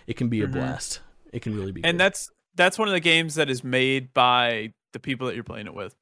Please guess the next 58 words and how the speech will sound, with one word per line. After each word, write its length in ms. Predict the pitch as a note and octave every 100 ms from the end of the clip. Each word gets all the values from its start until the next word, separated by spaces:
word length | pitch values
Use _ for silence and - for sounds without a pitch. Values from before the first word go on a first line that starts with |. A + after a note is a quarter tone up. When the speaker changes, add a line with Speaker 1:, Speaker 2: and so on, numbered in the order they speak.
| _
Speaker 2:
So, 360 | - G#2+ G#2+ -
and 140 | C#3 C#3
I, 300 | C#3+ C#3 C#3+
I 40 |
love 240 | C3+ C#3 B2+
Speaker 1:
Yeah. 40 |
Speaker 2:
Freight 180 | C#3 C3
Train 160 | C3+ B2
and 80 |
all 100 | B2 B2
them, 260 | B2 A#2+ _ _ _ -
um, 520 | C3 B2+ B2 A#2 A#2 -
but 380 | C3 B2+ A#2+ -
I 140 | C#3
guess 360 | C3+ C3 - - -
the 100 | D#3
game 240 | C3 C3+ C3
itself 400 | - B2+ A#2+ -
brought 180 | A#2+ B2
it 80 |
down 240 | A#2+ B2 A#2+
for 120 | B2+
me. 320 | B2+ B2 B2+ _ _ _ _ -
Speaker 1:
Yeah, 220 | - A2
Speaker 2:
Um, 240 | G#2 G2+ A#2
Speaker 1:
yeah, 140 | - F#2
yeah. 180 | - B2
If 100 | C#3+ C#3
it 40 |
wasn't 300 | C3+ C3 B2+
for 160 | B2+ A#2
Speaker 2:
it's 160 | G#2+
great. 220 | - A#2+
Speaker 1:
Evco, 300 | A#2+ A#2 A#2 G#2+
Squanky, 420 | - A2 G#2 G#2
and 100 | G2+
Hooper, 360 | G#2+ F#2+ F#2 - - - - -
I 320 | G#2 G2+ G#2 - -
Speaker 2:
Yeah. 100 | A2+
Speaker 1:
probably 280 | A#2+ C3+ B2+
would 160 | A2 G#2
never 320 | G#2 G2+ G2
have 160 | F#2+ - - -
played 400 | - G#2 G2 F2+
that 240 | A#2 -
game. 300 | F2+ - E2+ - -
But 140 | G2
it, 80 | F#2+ G2+
it 80 |
kind 160 | - G#2+
of 80 | G2
fell 140 | A2
Speaker 2:
Yeah. 120 | A#2+
Speaker 1:
into 120 | A2+ A2
that 180 | F2+
category 480 | - G2 F#2+ F#2 F2+
of, 140 | F#2 F#2+
like, 260 | F2+ -